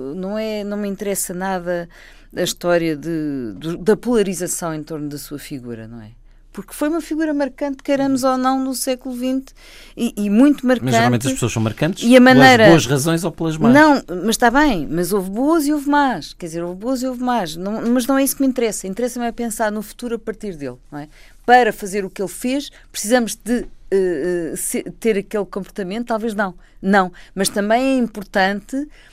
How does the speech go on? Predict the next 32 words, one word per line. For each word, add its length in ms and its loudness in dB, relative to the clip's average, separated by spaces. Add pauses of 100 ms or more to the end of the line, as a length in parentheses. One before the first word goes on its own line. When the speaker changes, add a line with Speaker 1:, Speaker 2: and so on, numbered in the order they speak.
Speaker 1:
não 300 4
deixar, 520 2
por 180 -6
exemplo, 540 -4 (300)
esbarroncar, 960 4 (460)
eh, 160 -2 (100)
Cuba 420 0
como 300 -2
quer 200 0
agora 320 4
o, 60 0
o, 640 -4
o 40 -6
Estados, 320 0
como 180 -4
quer 200 0
o 100 -2
Trump 360 -2
e 40 -8
os 60 -10
Estados 220 -4
Unidos 200 -4
da 80 0
América. 280 -4
Portanto, 300 -6 (240)
há 100 2
aqui 240 -2
um, 380 2 (100)
nós 200 0
temos 260 0
que 120 -20
pensar 680 2